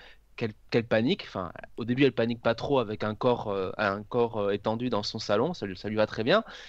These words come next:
Et puis, euh, effectivement, euh, quand il y a ce passage à la radio, euh, de ce fameux, euh, serial killer, hein, enfin ce, cette, euh, ce fou dangereux qui est échappé, là du coup on la voit un petit peu, euh,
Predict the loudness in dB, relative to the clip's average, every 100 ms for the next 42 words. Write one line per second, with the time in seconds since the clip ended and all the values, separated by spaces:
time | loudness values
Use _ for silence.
0 | -12 -6 -4 0 4 8 8 6 -2 -8
1 | -6 0 2 2 2 0 -4 -6 -6 -6
2 | -4 -4 2 2 2 0 0 -4 -2 0
3 | 0 -6 -16 -16 -18 -20 -18 -8 -6 -2
4 | -2 -2 -4 -6 -8 -6 -2 -2 0 -2
5 | 0 2 6 6 6 2 -2 -2 0 2
6 | 2 4 6 6 4 0 -4 -4 -8 -10
7 | -8 -2 -2 -4 -8 -10 -6 -4 -4 -2
8 | 4 6 6 6 2 2 -2 -2 4 4
9 | 4 2 2 -2 -10 -6 -4 -4 0 0
10 | 0 -6 -6 -2 0 0